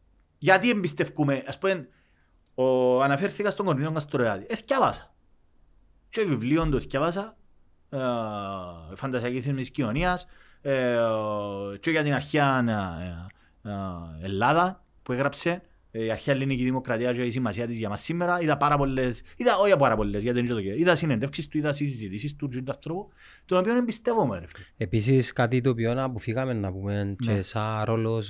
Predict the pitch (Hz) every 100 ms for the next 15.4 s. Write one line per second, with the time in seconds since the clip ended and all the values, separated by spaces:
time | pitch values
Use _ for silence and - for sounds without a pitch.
0 | 98 95 90 104 101 110 107 92 101 120
1 | 104 101 107 107 104 107 107 107 101 95
2 | 95 - 101 107 110 - - 110 110 98
3 | 87 - 104 127 156 - _ _ _ _
4 | _ - 104 101 101 98 98 95 87 87
5 | 92 107 101 104 120 113 107 117 120 117
6 | 123 113 104 107 120 117 - - 110 147
7 | 180 190 - - 117 113 110 104 107 101
8 | 98 147 185 107 107 107 104 104 120 143
9 | 147 147 - 151 147 - 127 113 - -
10 | 117 104 95 107 - - 104 110 101 104
11 | 95 - - 98 101 95 - - 98 95
12 | 107 110 110 110 104 120 117 147 143 151
13 | 107 107 107 107 110 139 - - _ _
14 | _ _ - 131 131 135 127 127 123 107
15 | 104 - 147 165